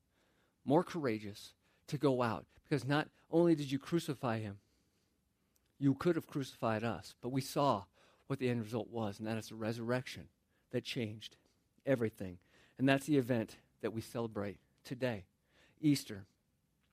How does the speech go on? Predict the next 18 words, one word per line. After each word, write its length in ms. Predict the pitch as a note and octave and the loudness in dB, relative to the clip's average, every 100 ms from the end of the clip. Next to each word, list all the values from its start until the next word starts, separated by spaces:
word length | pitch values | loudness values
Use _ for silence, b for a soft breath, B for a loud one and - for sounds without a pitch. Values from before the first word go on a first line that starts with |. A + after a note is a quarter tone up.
| - | -2
And 200 | C#3+ C#3+ b b b _ - | 2 2 b b b _ -4
you 120 | E3 | 0
have 200 | C#3+ F3 | 2 2
to 60 | D#3+ | 2
understand, 520 | D#3+ - F#3 C#3+ G2+ _ - | 0 0 -2 -2 -6 _ -6
it's 180 | C#3 C#3+ | -6 -2
not 200 | D3+ F#3 | -2 0
about 160 | D#3+ | 0
trying 300 | - F3+ F3+ | 0 0 4
to 60 | D3+ | 4
explain 500 | B2+ - E3+ F3 E3+ | 2 0 6 8 8
the 100 | C#3+ | 6
unexplainable. 640 | D3+ - - D#3+ E3 - - _ _ _ B B | 6 2 4 4 4 -2 -16 _ _ _ B B
It's 180 | D#3+ E3+ | 4 6
not 160 | F3 | 6
about 220 | F#3+ F3 | 8 6
trying 280 | - G3 F3+ | 6 4 4
to 180 | - D3 | 4 0